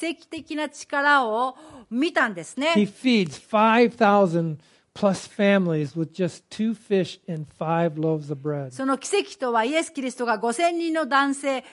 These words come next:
Speaker 1: プラス彼らの家族をですね、五つのパンと二匹の魚だけで満腹になるほど食べさせたんですね。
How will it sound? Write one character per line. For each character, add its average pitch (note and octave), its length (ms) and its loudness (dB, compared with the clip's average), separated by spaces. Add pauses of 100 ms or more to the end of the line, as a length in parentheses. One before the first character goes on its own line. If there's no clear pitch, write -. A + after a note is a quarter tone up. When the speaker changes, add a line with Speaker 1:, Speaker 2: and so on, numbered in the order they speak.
(120)
Speaker 1:
プ C#4 120 -6
ラ E4 160 0
ス F4 120 -8 (380)
彼 F4+ 280 0
ら D#4 100 2
の A#3+ 160 -2
家 D4+ 200 -2
族 B3 380 -4
を A#3 80 -4
で G#3+ 120 -6
す - 100 -16
ね、 B3+ 340 -4 (220)
五 B3 260 -10
つ F#4+ 140 -6
の D4+ 160 -2
パ C4 180 0
ン A#3+ 80 -6
と A3+ 200 -4
二 C#4+ 220 0
匹 D#4 260 -8
の B3+ 120 -4
魚 C#4 640 0 (280)
だ C4 220 0
け - 120 -2
で C4 300 -4 (360)
満 E4 280 0
腹 F#4 200 -8
に E4+ 60 -4
な E4+ 80 0
る D#4 80 -2
ほ A3+ 100 -6
ど B3 260 -4 (240)
食 B3+ 120 -2
べ C#4 60 -6
さ D#4+ 120 0
せ D4+ 60 -4
た A#3 100 -4
ん F3+ 40 -8
で E3 80 -14
す - 80 -14
ね。 D4 280 -4